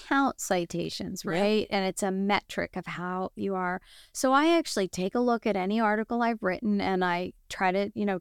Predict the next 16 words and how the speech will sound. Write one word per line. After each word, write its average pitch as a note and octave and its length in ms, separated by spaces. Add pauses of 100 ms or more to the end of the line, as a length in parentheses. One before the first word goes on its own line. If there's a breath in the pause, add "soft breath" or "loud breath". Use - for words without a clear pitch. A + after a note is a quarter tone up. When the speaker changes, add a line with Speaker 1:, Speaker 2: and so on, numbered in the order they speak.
Speaker 1:
check - 360
my A#3 180
own A#3 140
instincts. G3 680 (300 soft breath)
Have F3+ 320
I A#3 240
referenced A3+ 560
young F3+ 240
scholars? - 720
Are F#3+ 160
there G3+ 100
Speaker 2:
Mm-hmm. C#3+ 120
Speaker 1:
people A#3 260
of A#3+ 100
color F#3+ 340
cited? F3+ 540